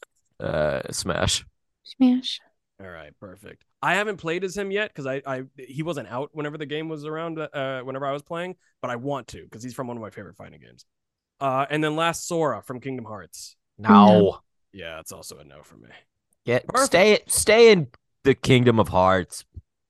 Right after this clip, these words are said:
Speaker 3: So our very top ones <laughs> that we, we, we were good with were both Samus and the Wii Fit trainer. We would <laughs> smash Donkey Kong,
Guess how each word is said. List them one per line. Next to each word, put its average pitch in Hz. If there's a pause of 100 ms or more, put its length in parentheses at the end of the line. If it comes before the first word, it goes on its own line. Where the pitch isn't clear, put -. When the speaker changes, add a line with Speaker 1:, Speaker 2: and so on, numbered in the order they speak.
(160)
Speaker 3:
So 165
our 160
very 160
top 180
ones 139
<laughs> -
that 175
we, 170
we, 165 (100)
we 147
were 147
good 143
with 139
were 139
both 135
Samus 147
and 127
the 120
Wii 135
Fit 131
trainer. 127 (280)
We 175
would 180
<laughs> -
smash - (180)
Donkey 175
Kong, 226